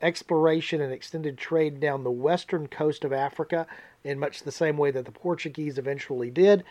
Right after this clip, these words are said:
but you also could have had those same sailors, those same explorers who actually crossed the Atlantic and would have discovered the New World. And so now what you have is the scenario where you have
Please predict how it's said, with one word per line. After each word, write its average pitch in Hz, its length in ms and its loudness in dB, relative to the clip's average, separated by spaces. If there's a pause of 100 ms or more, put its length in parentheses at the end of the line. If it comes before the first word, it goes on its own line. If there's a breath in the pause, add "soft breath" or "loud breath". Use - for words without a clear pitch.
(200 loud breath)
but - 140 -4
you 160 100 4
also 180 240 6
could 175 160 2
have 165 80 0
had 160 240 0
those 151 180 4
same 170 360 0
sailors, 151 480 2
those 139 180 -4
same 160 180 0
explorers 147 520 -2
who 147 100 -2
actually 139 320 -4
crossed 160 500 -2
the 139 120 -2
Atlantic 160 580 -2 (380 loud breath)
and 139 100 -6
would 170 120 2
have 156 100 -4
discovered 143 500 -2
the 135 60 -4
New 131 180 -2
World. 143 400 -2 (540 soft breath)
And 135 120 -8
so 156 140 2
now 185 300 8
what 247 160 2
you 202 100 2
have 185 260 4
is 180 180 2
the 165 100 -4
scenario 151 600 2
where 139 200 2
you 139 260 -4
have 151 540 2